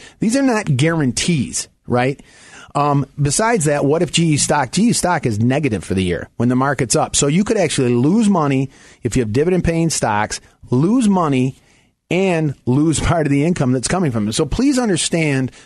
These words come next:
these things in your plan. We wanna try to, as we say, bulletproof the plan.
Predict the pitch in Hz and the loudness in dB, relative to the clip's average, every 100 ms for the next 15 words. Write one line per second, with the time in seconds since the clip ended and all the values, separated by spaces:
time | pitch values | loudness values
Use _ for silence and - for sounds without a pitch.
0 | _ 151 180 - 165 143 151 151 175 151 | _ -2 0 0 -2 0 0 0 -2 -2
1 | 104 - 147 262 226 151 170 147 135 131 | -4 -2 0 0 0 -2 -2 0 0 0
2 | 139 123 131 143 117 110 156 151 - 107 | 0 0 0 0 -2 0 0 0 -2 -4
3 | 95 - 107 90 | -4 -2 -2 -4